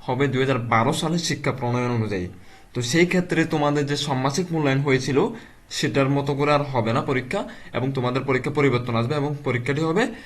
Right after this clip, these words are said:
তোমাদের কি থাকবে সেখানে রচনামূলক প্রশ্ন, যেখানে রচনামূলক প্রশ্ন থাকতে পারে, সংক্ষিপ্ত প্রশ্ন থাকতে পারে, বহু নির্বাচনী প্রশ্ন থাকবে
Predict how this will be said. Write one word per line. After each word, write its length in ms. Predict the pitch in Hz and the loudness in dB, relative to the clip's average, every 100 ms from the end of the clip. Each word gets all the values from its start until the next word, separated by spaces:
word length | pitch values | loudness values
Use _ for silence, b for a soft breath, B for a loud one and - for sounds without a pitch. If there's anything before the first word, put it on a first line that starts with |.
| B B B | B B B
তোমাদের 260 | - 123 135 | -2 0 2
কি 200 | 139 120 | 2 2
থাকবে 280 | 156 120 131 | 0 0 0
সেখানে 220 | 143 139 | 0 2
রচনামূলক 500 | 139 139 131 120 117 | 4 2 2 2 2
প্রশ্ন, 320 | 117 117 135 113 | 0 -4 -4 -2
যেখানে 400 | 113 117 131 131 | -2 -2 0 0
রচনামূলক 480 | 135 139 120 117 | 0 2 2 2
প্রশ্ন 240 | 117 117 139 | 0 -2 -2
থাকতে 240 | 131 131 | -2 0
পারে, 260 | 117 110 110 | 2 2 -2
সংক্ষিপ্ত 380 | 139 120 120 131 | -2 -2 0 0
প্রশ্ন 240 | 131 135 | -2 -2
থাকতে 260 | 127 120 117 | -4 -2 0
পারে, 180 | 110 | 0
বহু 220 | 110 110 131 | 0 0 0
নির্বাচনী 400 | 131 131 127 117 | 0 0 0 -2
প্রশ্ন 260 | 117 123 | -2 -2
থাকবে 300 | 120 104 110 | -4 -2 -2